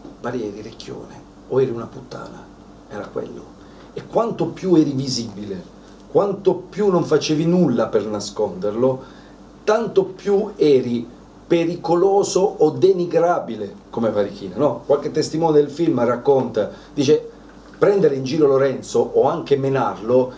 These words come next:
era quasi non obbligatorio, però era un peccato veniale, perché in qualche modo forse a lui piaceva anche che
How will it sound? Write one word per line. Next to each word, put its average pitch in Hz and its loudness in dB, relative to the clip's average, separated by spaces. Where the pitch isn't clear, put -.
era 170 2
quasi 156 2
non 185 2
obbligatorio, 156 4
però 214 2
era 143 4
un 131 -4
peccato 147 0
veniale, 113 0
perché 208 2
in 180 -6
qualche 196 4
modo 180 2
forse 190 2
a 160 2
lui 175 -4
piaceva 170 2
anche 117 0
che - 2